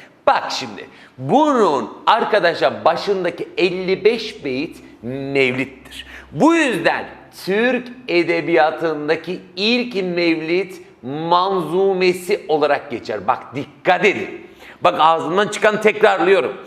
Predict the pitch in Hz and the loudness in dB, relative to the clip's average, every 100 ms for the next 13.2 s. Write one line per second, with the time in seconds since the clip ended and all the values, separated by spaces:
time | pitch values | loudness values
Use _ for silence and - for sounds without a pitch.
0 | - - - - 156 185 202 175 202 208 | -18 -18 -16 -8 0 2 2 -2 -4 -6
1 | - 170 170 175 180 185 131 - 170 117 | -4 -2 -2 2 2 2 -4 -2 0 -2
2 | 101 - - - - - 175 180 - 190 | -8 -10 -14 -20 -20 -8 -8 -6 -4 -4
3 | - 196 190 180 180 170 190 - 160 123 | -2 -4 -2 0 -2 -4 -8 0 0 0
4 | 107 - - - - - 320 339 285 190 | -4 -10 -16 -20 -20 0 2 4 2 0
5 | 180 - 240 269 254 180 - - 247 262 | -2 -2 -2 0 0 0 0 -2 -2 -2
6 | 254 320 339 330 320 302 285 294 320 330 | -2 -4 -2 0 0 2 0 0 0 -4
7 | 214 208 196 190 151 170 156 143 147 120 | -4 0 2 2 0 -2 -2 -4 0 2
8 | 110 95 98 85 - - - 135 143 165 | 2 -2 -6 -6 -8 -18 -6 0 2 2
9 | 160 151 - 165 - 165 156 156 156 175 | 0 -6 -2 -2 -2 -2 0 0 0 2
10 | 175 277 - 220 - - - 175 196 214 | 2 0 0 0 0 -10 0 2 2 0
11 | 208 - 180 143 156 139 139 147 - - | -2 -2 -6 -6 -6 -4 0 0 -2 -2
12 | 147 139 143 220 262 - 175 151 135 160 | 0 0 0 0 -2 0 0 2 0 0
13 | 254 - | 0 -4